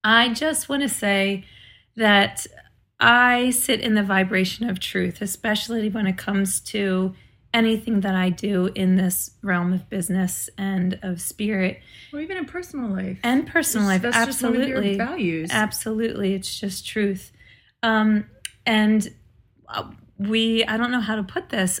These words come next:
Speaker 1: I guess the last podcast that we did, which was Spirit and Suicide, at the very end, Jess had said that this, we are putting this podcast out. We're not editing it. It is raw. Everyone's gonna get exactly what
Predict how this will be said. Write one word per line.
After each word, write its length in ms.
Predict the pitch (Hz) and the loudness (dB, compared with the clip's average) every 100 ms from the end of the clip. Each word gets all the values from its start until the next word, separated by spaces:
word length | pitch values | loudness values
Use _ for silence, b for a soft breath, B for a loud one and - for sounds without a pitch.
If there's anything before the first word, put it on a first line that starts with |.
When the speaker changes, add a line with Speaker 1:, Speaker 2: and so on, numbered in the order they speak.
| - | -2
Speaker 1:
I 120 | 208 | -2
guess 420 | 233 233 226 - - | 0 -2 -2 -6 -6
the 220 | 226 220 | -2 -2
last 520 | 208 202 202 262 - | 0 2 2 0 -4
podcast 480 | - 214 208 208 - | -2 -2 0 -4 -2
that 160 | 208 | -4
we 120 | 208 196 | -2 -2
did, 440 | 190 208 202 208 | 0 -2 -2 -4
which 240 | 214 - | -6 -6
was 260 | 208 208 196 | -6 -4 -4
Spirit 460 | - - 214 208 - | -6 -6 -4 -2 -2
and 200 | 196 196 | 0 0
Suicide, 880 | - 302 330 285 - 180 185 196 190 B B B B | -2 -4 -4 -2 0 0 2 -2 -4 B B B B
at 100 | 233 | -6
the 80 | 220 | -2
very 480 | 208 226 247 294 311 | 0 2 2 0 0
end, 420 | 202 196 202 208 - | 0 2 2 -2 -2
Jess 340 | 202 208 - | 0 0 -2
had 180 | 233 214 | -4 -4
said 380 | - 202 190 185 | -4 -2 -2 0
that 300 | 202 190 - | 0 -2 -4
this, 480 | 202 190 196 196 - | -6 0 0 0 -4
we 260 | 208 208 208 | -2 0 0
are 160 | 185 185 | 0 -4
putting 440 | - 262 269 269 | -2 -2 2 4
this 220 | 262 254 | 2 0
podcast 600 | - 214 220 214 226 214 | -2 0 0 0 -4 -2
out. 240 | 214 202 - | 0 0 0
We're 120 | 190 | 2
not 360 | 190 196 214 - | 4 4 2 2
editing 500 | 202 208 202 202 202 | -2 0 0 2 2
it. 180 | 196 190 | 0 -2
It 140 | 185 | -2
is 200 | 190 190 | -2 -4
raw. 600 | 190 202 202 202 202 185 - | -2 2 4 4 2 -4 -6
Everyone's 520 | 214 190 214 220 214 | -6 -2 0 0 0
gonna 220 | - 196 | 0 -2
get 400 | 190 185 214 214 | -2 0 0 0
exactly 760 | 196 180 196 202 202 226 208 196 B B B B | -2 -4 -2 -4 -2 0 0 -2 B B B B
what 180 | 202 196 | 0 0